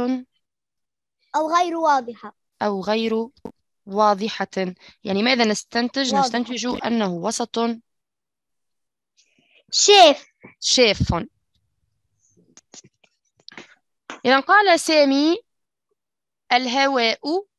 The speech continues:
Speaker 2: أو البلور المطروق أو الخشب وسط شفاف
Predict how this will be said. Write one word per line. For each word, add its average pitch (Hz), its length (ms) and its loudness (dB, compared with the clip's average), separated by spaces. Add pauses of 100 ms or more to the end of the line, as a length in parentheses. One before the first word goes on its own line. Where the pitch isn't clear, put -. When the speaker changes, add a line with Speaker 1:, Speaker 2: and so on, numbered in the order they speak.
(120)
Speaker 2:
أو 254 180 0
البلور 269 600 0
المطروق 254 640 -4 (1300)
أو 254 180 2
الخشب 254 720 -2 (1080)
وسط 262 640 -4 (380)
شفاف 233 920 -4